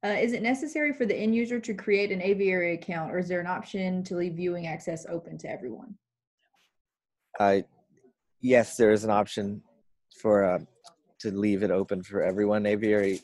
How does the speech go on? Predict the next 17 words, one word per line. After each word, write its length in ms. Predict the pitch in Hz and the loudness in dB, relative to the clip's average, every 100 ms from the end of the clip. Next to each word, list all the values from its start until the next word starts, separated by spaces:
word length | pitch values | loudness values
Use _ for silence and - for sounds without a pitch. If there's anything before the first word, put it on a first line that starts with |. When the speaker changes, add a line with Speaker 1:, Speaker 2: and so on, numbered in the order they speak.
| - | -8
Speaker 2:
um, 320 | 98 90 87 - _ _ - - | -4 -4 -8 -16 _ _ -18 -4
the 140 | 104 | 0
resources 680 | 113 131 131 120 - 104 101 | 2 2 2 2 0 -4 -2
in 100 | 95 | -2
Aviary 600 | 95 95 92 92 90 - | 0 0 0 0 -2 -4
can 240 | - 92 90 | -6 -4 -4
have 200 | 95 92 - - - _ - | -4 -6 -8 -20 -20 _ -2
three 240 | 117 127 | 4 4
di-, 100 | 107 - 117 | 4 0 0
one 180 | 127 | 2
of 80 | 107 | 2
three 180 | - 127 | 0 -2
statuses: 600 | 117 98 90 87 95 87 - | 2 2 2 0 -6 -8 0
public, 340 | 127 101 107 - - _ _ _ _ | 0 4 2 2 -12 _ _ _ _
restricted, 560 | 95 - 107 - 95 82 | -12 -2 -2 2 0 0
or 180 | 87 82 - | -4 -4 -6
private. 480 | - 95 90 92 | -2 0 0 -2